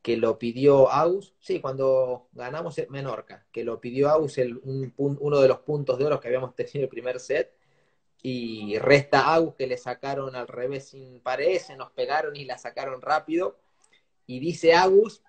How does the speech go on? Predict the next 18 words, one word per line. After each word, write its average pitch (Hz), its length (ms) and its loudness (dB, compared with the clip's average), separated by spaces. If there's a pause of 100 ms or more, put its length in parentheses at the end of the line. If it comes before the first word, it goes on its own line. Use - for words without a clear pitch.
(320)
que 135 200 -4
yo 170 320 2
le 156 220 -2
hice 160 340 -6
como, 143 240 -6
viste, 160 280 -6
la 131 320 -8 (480)
palomita, 147 540 -4
así 175 180 -4
como 151 200 -4
diciendo, 170 580 -4
"¿Para 151 380 -4
qué 220 140 2
te 220 140 -4
lo 165 140 -2
de-, 165 80 -2
habré 185 280 -2
dejado?". 208 480 -2